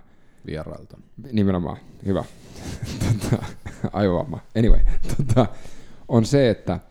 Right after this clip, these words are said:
Speaker 2: jos on aloittelija, ja useinhan meillä on, tää on aika helppoa, koska usein meillä on nai-, aika paljon näitä urheilijoita, mut jos on aloittelija, niin mistä voi aloittaa torjumaan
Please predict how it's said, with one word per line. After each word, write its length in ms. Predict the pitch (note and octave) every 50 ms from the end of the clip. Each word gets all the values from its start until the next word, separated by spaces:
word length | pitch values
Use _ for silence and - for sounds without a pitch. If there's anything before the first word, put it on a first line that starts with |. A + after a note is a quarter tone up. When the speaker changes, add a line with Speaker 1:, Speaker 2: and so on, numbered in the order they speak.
| - - _ _ -
Speaker 2:
jos 280 | A#2 A#2+ A2 - -
on 100 | D3 C#3
aloittelija, 680 | A#2+ - D#3 F#3 F#3+ D#3 - - - A2+ A2 A2+ G#2+ G#2
ja 120 | G2 F2
useinhan 440 | A2 C3+ C3 C3 C#3 A#2+ G#2+ G2+ G2
meillä 260 | G2 G2+ G2 F#2+ F#2
on, 160 | F#2 F#2+ F#2 -
tää 140 | - G#2
on 80 | F#2+ F#2
aika 160 | F#2+ F#2 F2
helppoa, 380 | - G2+ F#2 E2+ - - - -
koska 240 | - - - - F2
usein 240 | F2 A2 F2+ F2
meillä 180 | F#2 F#2+ E2 E2+
on 80 | E2 E2+
nai-, 300 | E2+ E2 - - E2 F2+ D#2+
aika 160 | D2 D#2+ F#2
paljon 280 | F2+ - E2+ F#2 F#2 F2+
näitä 220 | F2 F2 F2 -
urheilijoita, 600 | A#2+ C#3 A#2+ F#2 F2+ E2 F2 F2 E2 - - - - - _ _ - - - - -
mut 120 | - G2 G2
jos 200 | A#2 D3 D3+ -
on 160 | - - -
aloittelija, 580 | F#2 F#3+ C#3+ G#2 - - - - - - - - - - - - _
niin 140 | - - G2+
mistä 480 | C3 E3+ F#3+ F3+ - - - G#2+ G2+ G#2 - - _ _ -
voi 140 | F#2 F2+ E2+
aloittaa 680 | - F#2 F#2 F#2 F#2 - - F#2+ F2+ F2 - - _ _ _
torjumaan 580 | - G2 F2 F2+ F#2 F2 E2+ - - - G#2 G#2+